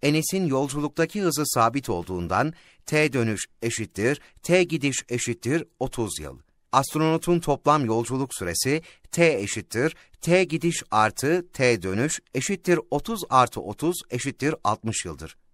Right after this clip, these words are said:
Bulduklarımızı denklemde yerine yazarsak T eşittir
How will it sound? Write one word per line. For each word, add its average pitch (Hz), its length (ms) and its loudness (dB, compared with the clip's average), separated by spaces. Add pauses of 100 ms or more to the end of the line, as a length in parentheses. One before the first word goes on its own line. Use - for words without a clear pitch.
(440)
Bulduklarımızı 190 720 0
denklemde 170 500 2
yerine 135 360 2
yazarsak 113 720 0 (240)
T 139 260 2
eşittir 113 580 -2